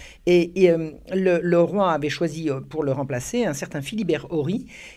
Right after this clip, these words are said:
qui lui aussi a voulu contrôler les finances de la façon aussi rigoureuse qu'avait fait le cardinal de Fleury. La Pompadour l'a fait chasser.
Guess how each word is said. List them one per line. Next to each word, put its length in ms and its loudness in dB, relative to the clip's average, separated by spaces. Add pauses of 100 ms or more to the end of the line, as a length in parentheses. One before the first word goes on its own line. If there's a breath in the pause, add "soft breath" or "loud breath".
qui 160 -2
lui 220 2
aussi 460 0
a 80 -2
voulu 240 0
contrôler 460 2
les 100 -2
finances 560 -6
de 160 -4
la 100 -4
façon 320 -10
aussi 220 -10
rigoureuse 440 -4
qu'avait 200 -10
fait 100 -10
le 60 -12
cardinal 340 -8
de 80 -8
Fleury. 320 -12
La 100 -6
Pompadour 440 -6
l'a 80 -8
fait 100 -12
chasser. 380 -14